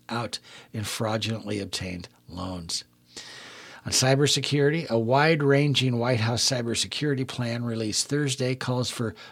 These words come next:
bolstering protections on critical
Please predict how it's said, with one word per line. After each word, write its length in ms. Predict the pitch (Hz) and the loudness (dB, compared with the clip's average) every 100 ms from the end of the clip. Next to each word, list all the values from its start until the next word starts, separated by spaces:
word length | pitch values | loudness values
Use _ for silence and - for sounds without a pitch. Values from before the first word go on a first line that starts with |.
| - | -10
bolstering 720 | 104 131 160 - 160 151 147 - | 0 4 4 2 0 -2 -2 -6
protections 720 | 139 131 127 127 139 139 127 | -6 0 0 0 -2 -2 -4
on 180 | 107 107 | -4 -6
critical 580 | - 135 120 120 120 110 | -4 -2 -2 -2 -4 -6